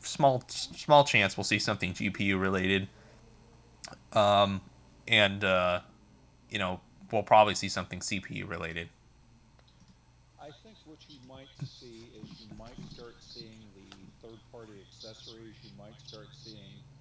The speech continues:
Speaker 2: um, some companies start saying, "This is our,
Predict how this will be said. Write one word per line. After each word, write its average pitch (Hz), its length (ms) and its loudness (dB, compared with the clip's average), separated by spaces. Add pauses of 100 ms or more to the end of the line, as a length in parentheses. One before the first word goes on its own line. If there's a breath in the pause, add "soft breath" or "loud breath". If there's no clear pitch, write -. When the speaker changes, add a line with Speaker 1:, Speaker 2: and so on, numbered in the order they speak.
(440 soft breath)
Speaker 2:
um, 104 300 -18 (160)
some 123 300 -18 (100)
companies 113 400 -20
start 104 380 -20
saying, 104 420 -20 (540)
"This 127 220 -20
is 120 140 -20
our, 117 220 -18